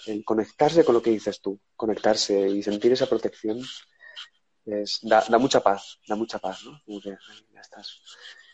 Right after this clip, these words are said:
Pues, Asera, eh, yo esperaré a que la próxima vez, si quieres, nos hables de, de estos temas, del tema de, de, que has dicho, el de los demonios, el de lo de Hollywood, el de todo esto, ¿no? De,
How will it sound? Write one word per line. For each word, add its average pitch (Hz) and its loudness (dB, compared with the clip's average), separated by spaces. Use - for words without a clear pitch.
Pues, 110 2
Asera, 110 2
eh, 107 2
yo 113 6
esperaré 135 6
a 107 -2
que 101 -2
la 98 6
próxima 123 -2
vez, 131 0
si 110 -6
quieres, 117 0
nos 110 -2
hables 113 4
de, 104 2
de 104 4
estos - -2
temas, 117 0
del 101 2
tema 104 0
de, 98 4
de, 98 -2
que 107 -4
has 104 -4
dicho, 107 2
el 98 4
de 98 4
los 101 -2
demonios, 107 -2
el 101 0
de 98 4
lo 95 6
de 98 2
Hollywood, 107 4
el 95 4
de 95 -2
todo 110 8
esto, 104 0
¿no? 123 -2
De, 104 -4